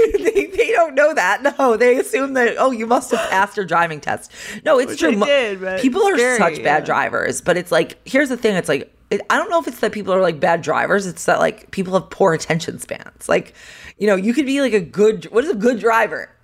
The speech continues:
Speaker 1: Like,
Speaker 2: Someone who has, like, quick reflexes, and it's really, a good driver is someone who's been driving a lot,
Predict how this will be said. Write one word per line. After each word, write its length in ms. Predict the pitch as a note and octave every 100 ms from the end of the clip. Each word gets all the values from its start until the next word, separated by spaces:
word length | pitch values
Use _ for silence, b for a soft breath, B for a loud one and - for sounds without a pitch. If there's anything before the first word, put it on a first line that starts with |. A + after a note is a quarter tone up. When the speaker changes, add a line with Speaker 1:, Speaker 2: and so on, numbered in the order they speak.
| - -
Speaker 1:
Like, 280 | F#3+ - - - - - _
Speaker 2:
Someone 220 | - B3
who 120 | A#3+ A3+
has, 200 | G#3 G#3
like, 180 | F#3
quick 260 | - A#3+ A#3
reflexes, 1120 | B3 A3+ A3 G3+ G3+ - F#3+ F#3 F3 E3+ F3
and 360 | - F3 E3 D#3+
it's 120 | A3
really, 160 | - F#4
a 60 | D#4
good 160 | F#4+
driver 260 | G#4 A#4+ A4
is 80 | F#4+
someone 180 | C#4+ C4
who's 80 | A#3+
been 140 | A3+
driving 520 | G#3+ F#3+ F#3+ F#3 F#3
a 120 | -
lot, 420 | F3 E3 E3 D#3+